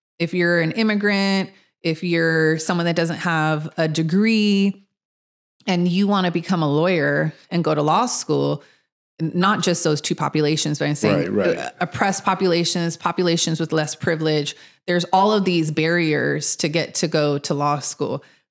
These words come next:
Speaker 1: But the school that I went to, the People's College of Law, makes getting a law,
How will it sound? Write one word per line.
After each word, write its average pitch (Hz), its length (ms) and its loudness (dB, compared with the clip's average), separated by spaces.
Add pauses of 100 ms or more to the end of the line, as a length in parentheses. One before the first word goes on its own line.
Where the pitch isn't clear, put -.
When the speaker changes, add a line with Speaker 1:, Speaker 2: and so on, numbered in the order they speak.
Speaker 1:
But - 180 0
the 170 100 0
school 180 360 0
that 165 140 0
I 190 340 0
went 170 320 -2
to, 156 180 0
the 156 60 -4
People's 156 360 -6
College 165 380 -2
of 156 60 -2
Law, 143 340 0 (260)
makes 156 420 -4 (120)
getting 160 420 0
a 160 160 0
law, 151 340 2